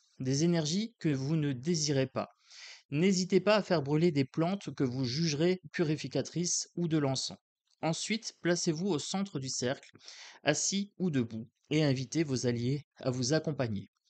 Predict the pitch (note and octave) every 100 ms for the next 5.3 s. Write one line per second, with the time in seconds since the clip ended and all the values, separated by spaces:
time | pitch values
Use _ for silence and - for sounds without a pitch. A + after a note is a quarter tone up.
0 | - - _ C#3 F#3+ G3 E3+ F3+ F3 F3
1 | F3 - D3+ D3+ C3 C3+ - _ _ _
2 | _ C#3 C#3 E3+ - C3 A#2+ B2 - F#3
3 | F3 D3+ A#2+ A2+ A#2+ D3 - B2+ G#2 D3+
4 | C#3 - D#3+ D#3+ - B2 F3 D3 B2 -
5 | B2+ -